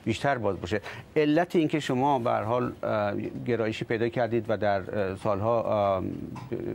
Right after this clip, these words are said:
وبلاگ داشتید و از اون طریق، اه، مسائل و خبرهاتون رو می‌گفتین،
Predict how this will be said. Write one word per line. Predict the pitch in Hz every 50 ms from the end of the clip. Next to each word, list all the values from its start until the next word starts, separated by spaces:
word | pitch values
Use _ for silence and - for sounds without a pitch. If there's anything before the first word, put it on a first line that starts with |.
| 104 113 123
وبلاگ | 120 113 95 - 151 151
داشتید | 120 113 101 - - 117 98 92
و | 107
از | 101 107 110 117
اون | 160 165
طریق، | 139 - 113 104 101 104 - - - - - - 117 104 95
اه، | 104 104 95 101 107 - - - 92 92 95 95 95 - -
مسائل | 113 113 110 - 117 107
و | 107
خبرهاتون | - 110 107 104 104 104 101 101 - 104
رو | 107
می‌گفتین، | 104 104 101 95 107 104 - 139 147 151